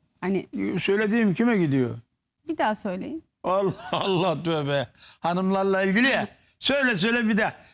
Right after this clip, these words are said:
Speaker 2: Çevir kazacağım <laughs> senin hikayesi var ya.
Speaker 1: Olsun, bir daha söyleyin.
Speaker 2: Aynen öyle. Evet. Hanımların işine karışmamalılar.
Speaker 1: Duydunuz mu erkekler?
Speaker 2: Evet.
Speaker 1: Orada
Speaker 2: Duydular,
Speaker 1: mısınız?
Speaker 2: duydular. Duyan duydu.
Speaker 1: Duymayan da
Speaker 2: İsteyen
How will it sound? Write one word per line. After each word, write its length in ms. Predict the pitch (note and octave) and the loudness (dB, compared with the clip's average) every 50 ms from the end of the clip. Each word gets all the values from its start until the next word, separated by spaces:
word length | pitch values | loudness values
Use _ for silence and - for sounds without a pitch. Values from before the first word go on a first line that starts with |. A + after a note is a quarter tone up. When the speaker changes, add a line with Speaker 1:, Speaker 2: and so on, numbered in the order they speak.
| _ - - | _ -18 -6
Speaker 2:
Çevir 400 | - - - C4 C4+ C4+ B3+ A#3 | -4 -2 0 0 0 0 0 2
kazacağım 500 | G#3+ B3 A#3+ G#3+ G3 A3+ G#3+ G#3 G3+ - - | 0 0 2 2 2 2 2 2 0 -2 -4
<laughs> 80 | E3 - | -6 -4
senin 240 | G#3+ G3+ G3 F#3 E3 | -2 -2 -2 0 0
hikayesi 360 | - G3+ G3 G3 G3 E3 F#3 | 2 2 2 0 0 -2 -2
var 180 | A3+ B3+ C4 A3+ | 0 0 0 2
ya. 120 | G3 F3 | 0 -2
Speaker 1:
Olsun, 120 | C#3 - _ | -2 -4 _
bir 80 | - F4 | -4 -2
daha 200 | E4+ C4+ B3+ B3+ | 0 0 2 2
söyleyin. 220 | - G3 G#3 G#3 | 2 2 2 2
Speaker 2:
Aynen 180 | G3+ A3 A3 A3 | 2 2 2 2
öyle. 300 | A3 G#3 F#3+ E3 C3 A2 - _ _ _ _ _ _ | 2 2 0 0 -2 -6 -10 _ _ _ _ _ _
Evet. 280 | F3+ G#3 G#3+ F#3 D3+ G#2+ - - - _ _ _ _ _ _ | 0 0 2 0 0 -4 -8 -18 -20 _ _ _ _ _ _
Hanımların 540 | - F#3 G3 G#3 G3+ G3 F#3+ F3+ F#3 G3+ | -4 -2 0 0 0 2 0 0 0 0
işine 380 | G3 E3+ D3 - G#3 G3+ G3 - | 0 0 0 0 0 0 -2 -2
karışmamalılar. 1400 | - - F3 F#3+ G3+ F#3+ - - - - E3+ E3 D#3 D#3 D#3 D#3+ D3+ D3+ D3 D3+ D3 D3 D3 C#3 C3+ C3+ - G3 | -2 -2 0 0 0 -2 -4 -6 -8 -6 -2 -2 -2 0 0 0 0 0 0 0 0 0 0 0 -2 -2 -2 0
Speaker 1:
Duydunuz 420 | A3 C4 C4+ A#3+ E4 F#4 G4 E4+ | 2 4 4 4 4 4 2 2
mu 80 | C4 D#4 | 4 4
erkekler? 580 | D4 C4+ C4+ C4 D4+ D#4+ - - - - - F#3+ | 4 2 2 2 0 -2 0 0 0 0 0 0
Speaker 2:
Evet. 200 | D3 A#2 - - _ _ _ - - - | -2 -4 -8 -14 _ _ _ -10 -4 -2
Speaker 1:
Orada 120 | - C4 - - | 0 2 2 2
Speaker 2:
Duydular, 80 | - A3 - - - | 2 2 2 2 2
Speaker 1:
mısınız? 180 | - E4 D4+ B3+ G#3 | 2 2 2 2 2
Speaker 2:
duydular. 220 | F#3+ F3 D3+ B2 - - _ _ _ _ - - - _ _ _ | 2 0 0 -2 -4 -10 _ _ _ _ -20 -20 -20 _ _ _
Duyan 420 | D4+ D#4 D4 C4 B3 C4 C4 B3+ | 2 4 4 4 2 2 4 4
duydu. 540 | A#3 B3 A#3+ A#3 A3 F#3+ G3+ F3 C#3 A2 G2+ - _ _ _ _ _ A#3 | 4 6 4 4 4 2 2 0 -2 -4 -8 -12 _ _ _ _ _ 2
Speaker 1:
Duymayan 440 | D#4 G4 G#4+ G#4 G4+ F4 E4 E4+ D#4 | 2 4 4 2 2 2 4 4 2
da 60 | F#4 | 2
Speaker 2:
İsteyen 320 | D4 D4 - - B3+ B3+ | 2 2 2 2 2 2